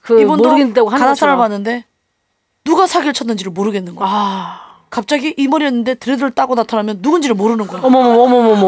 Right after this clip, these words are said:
Speaker 1: 어머머머.
Speaker 2: 그래서 그 뒤로 얘
Speaker 1: 음.
Speaker 2: 이제 뭐가 생겼냐면 무조건 사람을 한 번 만나더라도 사진을 찍어요.
Speaker 1: 어.
Speaker 2: 대신 두 장을 찍는데요.
Speaker 1: 아, 왜?
Speaker 2: 무표정의 하나랑 웃고 있을 때랑. 웃고 있으면 또 표정이 달라진대.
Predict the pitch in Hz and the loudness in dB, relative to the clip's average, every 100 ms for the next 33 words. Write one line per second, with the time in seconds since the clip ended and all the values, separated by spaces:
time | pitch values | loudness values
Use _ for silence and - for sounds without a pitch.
0 | 208 220 202 180 170 156 _ _ - - | 4 4 2 0 -2 -6 _ _ -14 -4
1 | 254 285 311 - _ _ _ _ _ - | -2 0 -2 -6 _ _ _ _ _ -4
2 | 247 247 185 - _ 233 240 247 202 202 | -2 0 -2 -6 _ -2 0 0 0 -4
3 | 190 - 185 208 254 240 214 180 180 202 | -6 -6 -4 0 0 0 -6 -8 -6 -8
4 | 175 _ _ _ _ - 208 294 302 294 | -10 _ _ _ _ -8 -4 -2 -2 -4
5 | - 302 277 - 359 370 339 269 208 208 | 0 0 0 -4 -4 -2 0 -2 -4 -10
6 | 202 - - 349 349 220 - 175 - _ | -14 -8 -4 -2 -2 -6 -10 -16 -20 _
7 | _ - 185 202 214 226 233 233 220 175 | _ -8 0 4 4 6 6 6 4 2
8 | - 190 233 - 214 247 247 190 165 - | -4 -8 -8 -4 0 0 -2 -8 -14 -16
9 | 160 _ _ - 196 220 175 - _ 220 | -20 _ _ -6 -2 0 0 -6 _ 0
10 | 196 160 - 202 196 302 285 254 208 190 | 0 -2 -8 -10 -6 -4 -2 -2 -4 -6
11 | 180 208 - _ 214 202 - 226 190 196 | -6 -8 -10 _ -10 -8 -6 -6 -8 -20
12 | - _ 240 - 294 240 339 330 330 226 | -20 _ -8 -6 -6 -4 -6 -4 -4 -4
13 | 180 170 - 190 | -4 -8 -12 -18